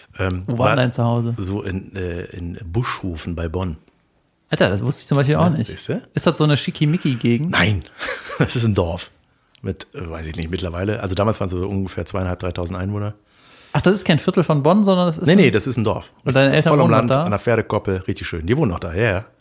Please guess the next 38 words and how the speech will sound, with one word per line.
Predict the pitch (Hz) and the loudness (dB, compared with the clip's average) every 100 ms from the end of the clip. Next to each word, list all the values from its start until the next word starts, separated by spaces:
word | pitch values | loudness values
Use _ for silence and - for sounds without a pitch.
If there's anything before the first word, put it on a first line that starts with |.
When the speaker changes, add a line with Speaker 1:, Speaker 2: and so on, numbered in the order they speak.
| _ _ _ _ - | _ _ _ _ -8
Speaker 1:
Absolut. | - 165 90 | -2 0 0
Speaker 2:
Doktor | 151 | -2
Sleutermann? | 170 165 170 117 117 143 165 - | 2 0 2 2 2 0 -4 -6
Speaker 1:
Ja. | 208 - 587 587 - - 233 | -6 -4 -4 -2 -2 -4 -4
<laughs> | |
Speaker 2:
Gut. | 277 196 104 - - - - - - - _ 127 | -2 -2 -4 -10 -20 -16 -14 -14 -14 -18 _ -2
Speaker 1:
Und | 117 | 4
pass | 131 | 4
auf, | 95 | 4
und | 98 | 2
dann, | 117 120 | 0 2
äh, | 113 - | 0 0
so | 127 104 | -2 2
eine | 110 | 2
Souterrain-Wo-, | 117 - 98 92 87 95 110 | 2 0 0 0 0 -2 -2
äh, | 113 104 | -4 -4
Souterrain-Wohnung | 120 110 117 117 127 131 107 | -4 -2 -2 0 -2 -2 -2
war | 92 98 | 0 0
so | 95 90 - - | 0 -2 -6 -14
das | - | -4
Einzige, | 104 107 98 | -2 0 0
was | 92 | -2
ich | - | -6
mir | 104 | -2
leisten | 95 110 - 120 | 0 0 -2 -6
konnte, | - 139 139 131 110 | -4 -2 -2 -2 -4
habe | 104 | -2
ich | |
in | 104 | 0
der | 92 98 - | 0 -2 -8
Zeitung | - 107 113 - 139 | -2 0 0 -2 -4
gelesen. | 135 147 151 170 - - - - - - - _ _ - | -4 -4 -6 -8 -12 -20 -20 -18 -18 -20 -20 _ _ -2
Und | |
dann | 101 101 104 | 0 0 -2
habe | 104 | -4
ich | 101 | -2
so | |
einen, | 98 95 | -2 -2